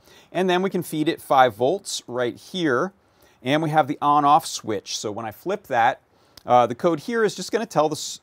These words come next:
this, uh, stepper to go back and forth a full three hundred sixty degrees. And one of the really neat things about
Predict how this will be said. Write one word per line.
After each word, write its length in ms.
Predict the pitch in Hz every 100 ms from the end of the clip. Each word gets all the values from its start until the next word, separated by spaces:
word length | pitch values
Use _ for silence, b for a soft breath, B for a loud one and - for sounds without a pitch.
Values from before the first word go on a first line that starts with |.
| -
this, 260 | 131 131
uh, 180 | 139 123
stepper 520 | 147 - 165 - 160
to 160 | 151 156
go 180 | 123 135
back 320 | 117 135 135
and 140 | 135
forth 480 | - 127 123 120 - b b b
a 80 | 120
full 200 | - 127
three 220 | - 131
hundred 280 | 123 113 104
sixty 340 | - - 120
degrees. 600 | 107 101 107 107 202 - _ _ b b b b
And 400 | 131 139 143 147
one 280 | 190 143 160
of 60 | 190
the 80 | 175
really 240 | 226 226
neat 200 | 214 175
things 240 | 196 170
about 640 | 160 127 160 147 147 -